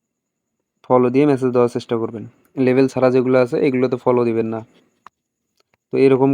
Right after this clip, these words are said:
করে সাত আটশো জনকে আপনারা ফলো দিয়ে মেসেজ দিবেন। দেওয়ার পরে আপনারা লাইভে গিয়ে বসবেন, টানা একটা সময় দিবেন দেড় থেকে দুই ঘন্টা। তো তাহলে দেখবেন যে আপনাদের দশ ডলার কমপ্লিট হয়ে গেছে,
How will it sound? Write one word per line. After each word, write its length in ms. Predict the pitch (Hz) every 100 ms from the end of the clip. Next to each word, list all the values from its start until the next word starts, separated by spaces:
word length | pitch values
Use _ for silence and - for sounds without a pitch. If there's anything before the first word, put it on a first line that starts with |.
| 131
করে 160 | 135 139 135 -
সাত 160 | 123
আটশো 200 | 131 - 131
জনকে 240 | 131 127 131
আপনারা 220 | 131 127 -
ফলো 180 | 127 123
দিয়ে 180 | 123 127
মেসেজ 260 | 120 123 120
দিবেন। 180 | 123 165 - _ _ _ _ -
দেওয়ার 200 | 127 123
পরে 160 | 143 156 123
আপনারা 260 | 127 123 123
লাইভে 220 | 123 123
গিয়ে 220 | 123 123 123 120 -
বসবেন, 320 | 123 117 120 180 - _ _ _ _ _ _ -
টানা 180 | 131 131
একটা 120 | 123 131 -
সময় 200 | 127 127
দিবেন 220 | 123 135 151
দেড় 140 | 131 123
থেকে 140 | 131 127 127
দুই 120 | 127 123
ঘন্টা। 200 | 123 131
তো 100 | 135 127
তাহলে 240 | 123 131 131
দেখবেন 200 | 123 120 131
যে 60 | 143
আপনাদের 260 | 127 123 123
দশ 100 | 123 123
ডলার 200 | 123 123 127
কমপ্লিট 340 | 127 127 127 123
হয়ে 120 | 123
গেছে, 220 | 123 117